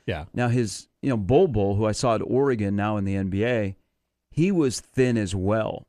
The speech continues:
Speaker 1: Mm-hmm.
Speaker 2: and he had some issues with his legs.
Speaker 1: Yeah.
Speaker 2: But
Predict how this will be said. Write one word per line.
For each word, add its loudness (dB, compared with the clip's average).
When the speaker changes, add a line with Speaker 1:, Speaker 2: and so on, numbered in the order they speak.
Speaker 1:
Mm-hmm. -2
Speaker 2:
and 2
he 2
had 0
some -2
issues -2
with -4
his -6
legs. -4
Speaker 1:
Yeah. -6
Speaker 2:
But -2